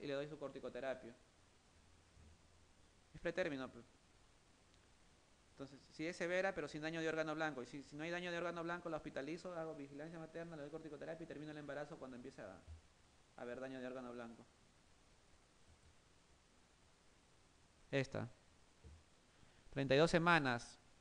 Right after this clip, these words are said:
Ciento ochenta, ciento diez, creatinina uno punto cinco, plaqueta setenta mil. Oligoamnios, porque tiene hila tres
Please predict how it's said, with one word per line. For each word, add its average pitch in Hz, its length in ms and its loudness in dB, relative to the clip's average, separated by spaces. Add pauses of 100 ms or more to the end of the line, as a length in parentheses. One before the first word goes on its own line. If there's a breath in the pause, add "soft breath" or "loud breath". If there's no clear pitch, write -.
(760)
Ciento 160 240 0
ochenta, 165 300 6
ciento 160 200 2
diez, 156 300 4
creatinina 139 340 2
uno 160 160 0
punto 151 280 0
cinco, 147 320 0
plaqueta 139 280 4
setenta 139 320 2
mil. 139 320 2 (2250)
Oligoamnios, 143 640 10
porque 135 200 6
tiene 147 200 4
hila 151 180 6
tres 147 500 2